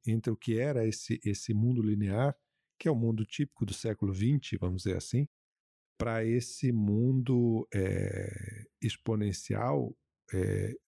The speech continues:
do século vinte e um. Então, é, no mundo linear, se a gente vai começar, então, pegar um, o comecinho do século passado,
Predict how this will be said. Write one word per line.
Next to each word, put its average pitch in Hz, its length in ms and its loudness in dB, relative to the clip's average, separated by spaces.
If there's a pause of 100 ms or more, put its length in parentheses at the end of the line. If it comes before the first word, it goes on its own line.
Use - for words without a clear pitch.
(100)
do 110 320 2
século 101 440 -4
vinte 101 260 -2
e - 80 -8
um. - 80 -10 (1200)
Então, 117 380 0
é, 98 640 -2
no 113 220 2
mundo 127 280 2
linear, 104 680 0
se - 100 -6
a 101 40 -4
gente 101 200 -2
vai 104 160 -2
começar, 104 400 -2
então, 101 220 -2
pegar 107 240 -4
um, 107 160 0
o 131 160 -2
comecinho 117 680 -2
do 98 140 -4
século 101 520 -4
passado, 101 800 -2